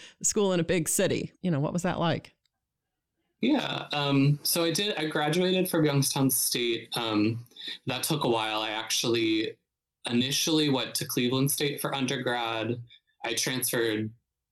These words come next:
Speaker 2: a few times to a few different schools, changed my major a lot, dropped out for a few years. But I ended up going back in twenty seventeen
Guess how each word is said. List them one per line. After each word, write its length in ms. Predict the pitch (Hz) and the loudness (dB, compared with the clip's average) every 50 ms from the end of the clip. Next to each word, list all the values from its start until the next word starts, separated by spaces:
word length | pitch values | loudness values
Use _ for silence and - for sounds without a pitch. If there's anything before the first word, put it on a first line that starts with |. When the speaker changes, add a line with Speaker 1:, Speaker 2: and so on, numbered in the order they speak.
| _ _ _ | _ _ _
Speaker 2:
a 80 | 123 120 | -6 -6
few 240 | 120 - 127 123 117 | -4 -2 -2 0 0
times 400 | - 131 113 104 104 104 104 - | 0 -2 -2 0 0 0 0 2
to 100 | - 117 | 2 0
a 40 | 107 | 0
few 180 | - - 117 | 0 0 -2
different 300 | 110 110 107 - 107 104 | -2 -2 -2 -2 -2 0
schools, 680 | - - - - 110 107 107 107 110 104 - - - - - | 0 0 2 2 2 4 4 4 2 2 0 -2 -4 -4 -6
changed 300 | - - 123 123 120 - | -4 -2 -2 -2 -2 -2
my 80 | 123 | 0
major 340 | 113 113 110 110 104 110 113 | 0 0 0 -2 0 0 0
a 60 | 107 | 2
lot, 480 | 107 107 104 101 104 104 101 107 - _ | 2 2 2 0 0 -2 -2 -4 -8 _
dropped 340 | - - 117 110 104 - - | -2 0 0 0 0 -2 -2
out 260 | 113 107 110 113 113 | -2 0 -2 -2 -2
for 140 | - 117 107 | 0 0 0
a 80 | 107 101 | 0 2
few 160 | - 107 104 | 2 4 4
years. 680 | 101 101 101 98 101 101 104 104 104 - - - - - - - - - - - - _ - | 4 4 4 2 2 2 2 2 2 2 0 -2 -4 -8 -14 -18 -18 -18 -18 -20 -16 _ -6
But 100 | 143 131 | -4 -4
I 40 | 135 | -2
ended 220 | 123 127 139 143 | -2 -2 0 0
up 160 | 151 147 147 - | 0 -2 -2 -4
going 220 | 143 139 139 139 | -4 -2 0 0
back 240 | 127 127 127 123 - | 0 0 -2 -2 -2
in 80 | 123 | -2
twenty 260 | 120 120 - 120 120 117 | -2 0 0 0 0 0
seventeen 840 | 117 - 110 113 113 110 - - 120 117 117 117 117 120 123 123 | 0 0 0 0 0 0 0 0 0 0 2 2 2 2 0 -2